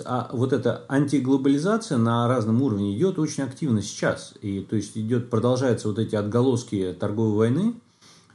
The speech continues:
То есть, э, например, а, довольно успешный такой, а, бизнес, а, ну, компания TikTok, и, и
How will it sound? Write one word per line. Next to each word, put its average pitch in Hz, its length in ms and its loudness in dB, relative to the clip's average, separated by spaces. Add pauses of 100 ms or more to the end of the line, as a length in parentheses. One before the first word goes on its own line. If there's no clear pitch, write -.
То 113 80 0
есть, 107 300 0
э, 104 180 -2
например, 110 540 0 (260)
а, 95 280 -6 (440)
довольно 120 380 4
успешный 117 760 0 (160)
такой, 95 680 -4
а, 107 200 -6
бизнес, 104 640 0 (580)
а, 92 180 -6
ну, 113 300 2
компания 120 520 2
TikTok, 185 500 0 (680)
и, 120 80 -4
и 117 200 -10